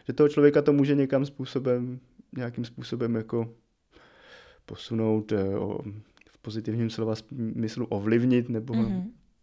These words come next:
Speaker 1: že to prostě potřebuje, aniž by o tom třeba často věděl.
Speaker 2: <laughs>
Speaker 1: Eh,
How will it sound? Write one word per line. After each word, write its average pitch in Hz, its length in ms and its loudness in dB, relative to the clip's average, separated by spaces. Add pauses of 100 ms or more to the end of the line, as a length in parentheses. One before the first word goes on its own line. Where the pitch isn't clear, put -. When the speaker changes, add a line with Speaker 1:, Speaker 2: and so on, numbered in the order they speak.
(180)
Speaker 1:
že 127 120 -8
to 131 160 0
prostě 123 360 -2
potřebuje, 120 560 0
aniž 120 280 -2 (200)
by 156 60 2
o 127 80 4
tom 135 200 2
třeba 127 240 0
často 123 340 -4
věděl. 117 440 -2
Speaker 2:
<laughs> 226 40 2 (1000)
Speaker 1:
Eh, 104 320 -4